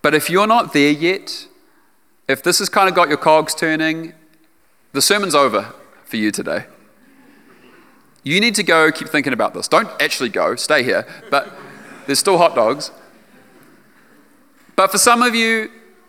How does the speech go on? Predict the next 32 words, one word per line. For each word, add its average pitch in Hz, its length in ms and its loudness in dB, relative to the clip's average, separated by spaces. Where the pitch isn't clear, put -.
this 185 480 0
costly 208 680 0
generosity 185 680 0
that 151 180 -2
Jesus 139 320 -2
is 139 80 -8
pointing 147 400 -6
to 185 300 -6
is 135 140 0
actually 143 420 0
enough 131 260 0
of 120 100 -10
a 123 60 -2
sermon, 117 360 -2
and 113 120 -4
you 113 100 -4
just 110 160 -6
need 113 100 -6
to - 60 -18
probably 107 260 -4
take - 220 -4
that 90 160 -4
with 107 180 -8
you 104 140 -6
and 101 100 -8
go 101 100 -2
think 101 220 -10
about 95 200 -8
that 95 120 -12
for - 160 -12
a 92 40 -8
while. 95 220 -12